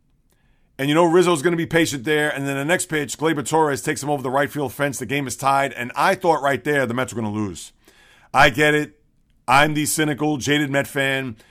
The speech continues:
because, as I've said on the podcast last week, and I even made a mention to this on my TikTok account,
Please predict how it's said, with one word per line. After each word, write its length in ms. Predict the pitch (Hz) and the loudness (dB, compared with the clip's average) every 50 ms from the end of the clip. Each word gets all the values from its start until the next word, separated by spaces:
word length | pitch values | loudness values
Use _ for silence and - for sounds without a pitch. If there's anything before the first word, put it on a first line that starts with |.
| _ _ _ _ _ | _ _ _ _ _
because, 720 | - 143 135 - 147 139 131 131 131 127 127 113 - - - | -4 -4 -4 0 0 2 2 4 2 0 0 -4 -6 -6 0
as 200 | 143 135 123 131 | 0 2 2 2
I've 120 | 131 123 | 0 -2
said 420 | - - 165 175 185 190 160 - - _ _ _ _ _ _ _ _ _ _ _ _ _ _ | 0 2 4 4 4 2 0 -4 -12 _ _ _ _ _ _ _ _ _ _ _ _ _ _
on 140 | 147 147 143 | 2 2 2
the 80 | 131 | 2
podcast 500 | - 151 156 160 - - 156 147 135 110 | 4 4 4 4 4 2 2 2 2 2
last 320 | 123 135 156 190 196 - - | 2 4 4 4 4 2 0
week, 240 | 190 208 202 170 | -2 -2 -2 -2
and 120 | 170 151 156 | -2 -2 -2
I 40 | 160 | -2
even 140 | 151 151 | -2 0
made 140 | 151 151 139 | -2 -2 -2
a 20 | 135 | -2
mention 300 | 139 156 123 110 139 120 | -2 -4 -4 -6 -8 -8
to 140 | 98 123 | -6 -4
this 200 | 143 143 139 - | -4 -4 -2 -2
on 80 | 135 120 | -4 -2
my 140 | 117 107 104 | -2 -4 -4
TikTok 420 | - - 160 135 - 123 104 82 | -2 -2 -2 -2 -2 -4 -6 -6
account, 380 | 78 - 107 101 98 101 95 | -6 -8 -8 -6 -6 -6 -8